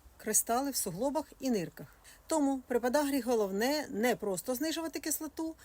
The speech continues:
а налагодити виведення через нирки, кишківник, печінку і шкіру. Подагру часто прикриває жовчний застій.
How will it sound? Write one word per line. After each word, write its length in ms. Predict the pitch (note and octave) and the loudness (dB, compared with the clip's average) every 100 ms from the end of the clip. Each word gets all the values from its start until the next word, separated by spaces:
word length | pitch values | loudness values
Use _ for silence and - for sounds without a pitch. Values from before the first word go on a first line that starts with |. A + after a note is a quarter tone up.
| - - | -20 -8
а 200 | - D4+ | -2 0
налагодити 720 | F4 C#4 A#3 A#3 C4+ C#4+ E4 | 0 0 0 0 -2 -4 -4
виведення 560 | D4+ A#3+ A3+ A#3+ C#4 C#4+ | -2 0 0 0 0 0
через 300 | - G3+ E3 | -2 -2 -2
нирки, 480 | E3+ A3+ B3 D#4+ D#4+ - - - | 0 0 0 -4 -8 -12 -20 -12
кишківник, 680 | - C4+ B3 F3+ F3+ B3+ - - - | -6 -4 -2 -2 0 -2 -4 -10 -10
печінку 540 | F#3+ - D4 D4 D4+ - | -6 -2 -2 -2 -6 -8
і 100 | D#4 | -8
шкіру. 420 | - E3 D#3+ E3 - - | -6 -6 -8 -10 -16 -10
Подагру 460 | A3+ G#3+ E4 F4+ F#4 | -2 0 2 0 -2
часто 340 | - B3 - | 0 0 0
прикриває 600 | B3 A3+ A3+ G#3+ C4+ D#4+ | -2 0 2 2 2 2
жовчний 400 | A#3+ A#3+ - B3 | 2 2 2 0
застій. 540 | A3+ B3 - G#3 D#3 | 2 2 0 -2 -6